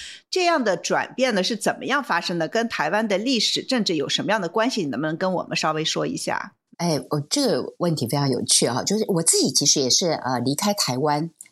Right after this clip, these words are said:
Speaker 2: 呃，蛮久的啊，我移民到英国哈，又在香港常住，呃，一直到八年前我才搬回来。所以，呃，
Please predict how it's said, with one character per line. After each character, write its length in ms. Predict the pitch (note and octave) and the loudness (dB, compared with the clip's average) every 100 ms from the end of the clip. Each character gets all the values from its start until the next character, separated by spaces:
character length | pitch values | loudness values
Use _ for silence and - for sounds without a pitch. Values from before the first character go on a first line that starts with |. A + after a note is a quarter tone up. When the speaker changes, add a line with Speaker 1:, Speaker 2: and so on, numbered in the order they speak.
| - - | -20 -4
Speaker 2:
呃， 360 | D3 B2 A2 G2 | 0 0 0 -2
蛮 220 | B2 G#3 | 0 2
久 260 | - G#2 | 2 0
的 320 | - A2+ - - _ | -2 -2 -4 -8 _
啊， 160 | A#2+ - | -2 0
我 140 | A#2 | 0
移 180 | A#2 C3 | 2 2
民 180 | C#3+ A2+ | 2 0
到 160 | B2+ B2 - | 0 0 -4
英 200 | - D#3 | -2 0
国 320 | E3 G2 D#2+ B2 | 0 0 0 -2
哈， 280 | C3 A2+ - | -2 -2 0
又 100 | C3+ | -2
在 140 | C#3+ | 0
香 260 | C#3+ F3+ F#3 | 2 2 2
港 220 | D#3+ F2+ | 0 0
常 280 | D3+ G#2+ A2+ | 0 -2 0
住， 360 | C3+ A3 C3 - | 0 2 0 -2
呃， 120 | - - | -6 2
一 60 | |
直 180 | E3+ C3+ | 2 2
到 300 | E3 C#3+ A#2 | 0 0 0
八 200 | - D#3+ | -2 0
年 220 | F#3+ A#2 | 0 2
前 240 | B2 G2+ G#2 | 2 2 -2
我 60 | |
才 120 | - A2 | -4 -2
搬 220 | D#3+ F#3+ | 0 0
回 160 | - F2 | 0 0
来。 240 | F2 - - - - - | 0 -4 -8 -4 -2 -2
所 180 | - - | 0 2
以， 280 | D#4+ A#3 - | 2 0 -2
呃， 280 | F#3 F#3 | -2 0